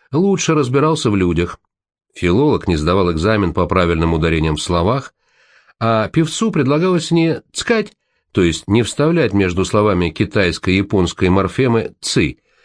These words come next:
потому что она модальна и выражает, собственно, уровень певца, или, проще сказать, ставит крест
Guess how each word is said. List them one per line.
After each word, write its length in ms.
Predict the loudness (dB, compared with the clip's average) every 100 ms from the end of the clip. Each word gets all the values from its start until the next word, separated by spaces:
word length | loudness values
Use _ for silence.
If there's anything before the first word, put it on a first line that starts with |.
| _ _ _
потому 340 | -4 0 0
что 180 | 0 0
она 180 | 0 2
модальна 720 | 0 0 0 0 0 -2 -4 -4
и 220 | -2 0
выражает, 460 | 0 0 0 -2
собственно, 440 | -2 -4 -2 -2 -2
уровень 500 | 0 0 2 0 0
певца, 520 | -2 -4 -2 -2 -4 -10 _ _
или, 180 | -4 -2
проще 340 | 0 -2 0 -4
сказать, 480 | -2 0 0 -2 -8 _ _ _
ставит 480 | -14 -2 0 0 0
крест 440 | 0 0 0 -4